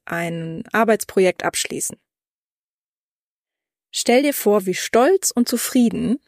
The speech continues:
du dich fühlen wirst, wenn das erreicht ist. Und gleichzeitig kannst du wahrnehmen, du hast Gedanken wie,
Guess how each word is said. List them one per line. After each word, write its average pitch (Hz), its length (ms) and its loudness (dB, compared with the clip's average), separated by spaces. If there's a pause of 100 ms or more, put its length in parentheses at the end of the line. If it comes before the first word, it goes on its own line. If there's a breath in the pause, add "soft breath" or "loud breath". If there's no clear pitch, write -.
(260)
du 214 100 -4
dich 190 180 -6
fühlen 175 380 -2
wirst, 196 400 0
wenn 190 200 0
das 180 160 -2
erreicht - 420 -6
ist. - 280 -16 (840 loud breath)
Und 226 140 0
gleichzeitig 277 1000 0
kannst - 260 -8
du 175 100 -4
wahrnehmen, 247 460 4
du 208 60 2
hast 180 140 -4
Gedanken 185 480 -4
wie, 175 160 -2